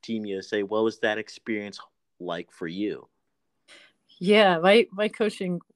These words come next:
Speaker 2: uh, <laughs> resume and, and, and kind of route is different than most. Um,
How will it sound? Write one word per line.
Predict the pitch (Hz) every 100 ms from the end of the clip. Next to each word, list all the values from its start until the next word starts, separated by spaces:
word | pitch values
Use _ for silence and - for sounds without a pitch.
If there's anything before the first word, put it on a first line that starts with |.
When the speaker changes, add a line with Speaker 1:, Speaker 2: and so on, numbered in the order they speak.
| _ _ -
Speaker 2:
uh, | 165 151 143 147 _ _ _ _ _
<laughs> | _ - - - -
resume | 180 175 214 180 226 202 196
and, | 202 180 170 -
and, | 170 156 147 _ - - _
and | 165 165
kind | 180 165
of | 151
route | 165 170
is | - 151
different | 170 - 175
than | 160 160
most. | 156 160 160 -
Um, | - 147 147 147 143